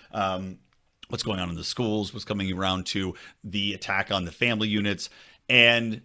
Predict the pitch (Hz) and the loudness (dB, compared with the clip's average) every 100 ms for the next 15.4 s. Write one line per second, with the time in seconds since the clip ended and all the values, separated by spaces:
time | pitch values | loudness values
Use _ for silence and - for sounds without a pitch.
0 | - 117 117 - 220 143 120 117 98 107 | 4 4 4 6 8 8 6 2 2 -2
1 | - 110 101 - 98 90 - _ _ 117 | 0 0 0 0 -2 -2 -6 _ _ -10
2 | - 131 120 110 98 - 107 - 104 92 | -4 2 4 4 0 -2 -4 -2 -6 -6
3 | - 98 87 _ _ _ - 127 135 - | -8 -8 -10 _ _ _ 0 2 2 -2
4 | 123 113 101 98 95 113 104 - 107 95 | -4 -4 -2 -2 -2 -4 -2 0 2 2
5 | 90 82 - - _ _ _ - 101 101 | 0 -2 -6 -18 _ _ _ -10 -2 0
6 | 95 95 95 - - 120 - 90 117 107 | 0 0 -2 -4 -2 0 -2 -2 0 0
7 | 104 90 95 92 92 87 82 - - 107 | -2 -4 0 4 4 2 -4 -20 -6 -2
8 | 101 104 101 95 90 90 87 87 - - | 2 2 2 0 0 0 -2 -8 -16 -6
9 | 120 120 104 135 131 113 123 131 120 101 | 2 4 4 2 2 2 2 0 -2 -4
10 | 104 110 92 - 143 127 98 92 - - | -4 -4 -2 0 0 0 -2 -2 -8 -10
11 | - 127 131 117 113 131 - 101 92 87 | -2 0 0 -2 -4 -6 -4 -2 0 0
12 | 90 - - 120 110 120 113 - 110 113 | -4 -10 -10 -6 -4 -2 -4 -2 -4 -2
13 | 98 104 104 107 101 107 95 107 101 - | 0 2 0 -4 -2 -2 -2 -4 -6 -4
14 | 104 95 92 85 101 107 113 95 87 101 | -4 -4 -4 -6 0 4 4 4 -2 -6
15 | - 110 90 104 | -2 0 2 2